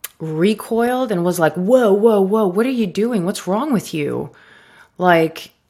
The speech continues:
you know, stop doing this," or something. And it was, like,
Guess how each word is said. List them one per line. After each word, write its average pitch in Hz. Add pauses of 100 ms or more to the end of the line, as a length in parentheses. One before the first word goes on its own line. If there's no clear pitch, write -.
(180)
you 190
know, 165
stop 226
doing 254
this," 135
or 160
something. 214
And 165
it 170
was, 185
like, 165